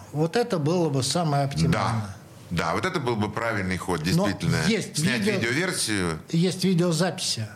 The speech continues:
Speaker 1: А я не знаю, есть у тебя?
Speaker 2: Нет.
Speaker 1: Она, по-моему,
Speaker 2: Будут.
Speaker 1: двадцати минут. Я тебе, да, подошлю.
Speaker 2: Да, вот, э, ну, мне, мне, во всяком случае, эта работа очень понравилась, и я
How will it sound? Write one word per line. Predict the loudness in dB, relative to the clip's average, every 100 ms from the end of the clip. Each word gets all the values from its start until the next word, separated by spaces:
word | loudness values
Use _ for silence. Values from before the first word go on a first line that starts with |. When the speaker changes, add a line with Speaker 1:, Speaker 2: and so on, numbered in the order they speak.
| -16 -4
Speaker 1:
А | -2 0
я | 2 2
не |
знаю, | 2 2
есть | 2 0 -4 -10
у |
тебя? | -8 0
Speaker 2:
Нет. | 2 2 -2 -12 -18 -20 -20 -20 -20 -20 -20 -20 -20 -16 -2
Speaker 1:
Она, | 0 2
по-моему, | 4 4
Speaker 2:
Будут. | 2 0 2
Speaker 1:
двадцати | 2 0 -2 2
минут. | 4 2 2 -2 -2
Я | 0 0
тебе, | 0 -2 0
да, | 0 -2 -4 -4
подошлю. | -2 -2 -4 -4 -4 0
Speaker 2:
Да, | 2 2 0
вот, | 0 -2 0
э, | 0 0 -2 -6 -8 -6
ну, | -4 0 0 0 0
мне, | 0 0 2
мне, | 2 2 0
во | -2
всяком | -2 -2
случае, | -2 -2 -2
эта | -2
работа | -2 -2 0
очень | 0 0
понравилась, | 0 -2 -2 -2 -2 -2
и | 0
я | 0 0 -2